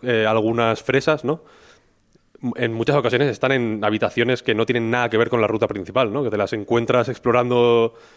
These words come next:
eh, un poquillo más de la cuenta, pero la ruta principal, digamos, está siempre muy clara y, y, y, y el juego sin, sin palabras, digamos, te deja ver desde el principio que no hace falta que hagas eso,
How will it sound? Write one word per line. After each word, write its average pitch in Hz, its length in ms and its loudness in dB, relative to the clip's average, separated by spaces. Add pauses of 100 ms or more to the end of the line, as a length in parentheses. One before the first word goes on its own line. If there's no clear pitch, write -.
(400)
eh, 120 120 0
un 120 140 -2
poquillo 117 340 0
más 117 200 0
de 117 40 2
la 113 80 2
cuenta, 139 380 2 (280)
pero 110 180 2
la 107 100 4
ruta 117 280 -4
principal, 120 440 -2
digamos, 117 300 0
está 117 460 -2
siempre 117 380 -2
muy 110 200 0
clara 123 480 0 (800)
y, 107 640 -2
y, 107 460 -6
y, - 140 -12 (320)
y 123 140 -4
el 107 200 -2
juego 120 400 0
sin, 107 420 -10
sin 104 220 -12
palabras, 113 440 0
digamos, 117 380 -2 (800)
te 120 120 2
deja 107 220 0
ver 113 160 2 (340)
desde 120 280 0
el 117 80 0
principio 120 480 -2
que 117 100 0
no 110 160 0
hace 117 160 -4
falta 120 300 0
que 123 40 0
hagas 110 200 -2
eso, 110 240 -8